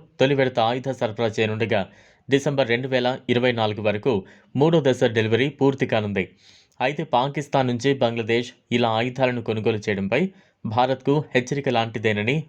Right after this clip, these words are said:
విశ్లేషకులు భావిస్తున్నారు. ముఖ్యంగా ఇటీవల బంగ్లాదేశ్లో చోటు చేసుకున్న అంతర్గత ఉద్రిక్తతల నేపథ్యంలో అక్కడ భారత వ్యతిరేకత తీవ్రంగా పెరిగింది. ఆ దేశంలో ప్రస్తుతం కొనసాగుతున్న తాత్కాలిక ప్రభుత్వంలో ఉన్న బీఎస్పీ, జమాతే ఇస్లామీ పార్టీలు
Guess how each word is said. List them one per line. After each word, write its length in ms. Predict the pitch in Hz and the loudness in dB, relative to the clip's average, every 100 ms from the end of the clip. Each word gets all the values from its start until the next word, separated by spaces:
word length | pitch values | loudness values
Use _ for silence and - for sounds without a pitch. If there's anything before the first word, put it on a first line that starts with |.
| - 120 | -2 -2
విశ్లేషకులు 540 | 120 135 127 107 139 135 | 0 -2 0 0 0 0
భావిస్తున్నారు. 560 | 120 113 - 110 92 - _ _ _ _ _ _ _ 139 | -4 -4 -4 -2 -2 -4 _ _ _ _ _ _ _ 0
ముఖ్యంగా 300 | 143 180 165 127 | 2 4 4 4
ఇటీవల 260 | 131 123 110 | 2 2 2
బంగ్లాదేశ్లో 500 | 113 123 120 113 123 117 | 0 -2 -2 0 0 2
చోటు 180 | 113 107 | 0 0
చేసుకున్న 340 | 113 104 113 104 | -2 -2 -2 -2
అంతర్గత 340 | 110 131 127 117 | -2 -2 0 0
ఉద్రిక్తతల 420 | 107 113 127 117 110 | -2 -4 -4 -2 -2
నేపథ్యంలో 440 | 107 107 110 107 95 - _ _ - | 0 0 0 2 0 -2 _ _ -4
అక్కడ 240 | 117 123 110 104 | -2 -2 -4 0
భారత 220 | 113 123 117 | 0 0 -4
వ్యతిరేకత 400 | 101 117 110 107 113 | -2 0 0 -2 -2
తీవ్రంగా 380 | 120 120 120 113 110 | 0 0 0 -2 -2
పెరిగింది. 360 | 98 101 95 - _ _ _ | -2 -2 -2 -4 _ _ _
ఆ 120 | 113 135 127 | 0 2 0
దేశంలో 320 | 113 113 110 107 | -4 -4 -4 -4
ప్రస్తుతం 300 | 107 123 110 | -6 -4 -4
కొనసాగుతున్న 480 | 110 101 107 104 107 101 | -2 0 0 0 -4 0
తాత్కాలిక 540 | 107 113 120 113 110 107 | 0 0 -2 -2 -4 -4
ప్రభుత్వంలో 480 | 104 101 113 107 107 | -6 -2 -2 0 0
ఉన్న 100 | 110 95 - _ _ - | 0 -4 -6 _ _ -6
బీఎస్పీ, 460 | 107 120 113 135 143 120 - _ - 113 | 0 0 0 0 0 -2 -12 _ -4 0
జమాతే 360 | 120 127 123 113 | 2 2 0 -2
ఇస్లామీ 300 | 104 113 110 107 | 0 -2 0 0
పార్టీలు 400 | 104 104 117 110 | 0 0 2 2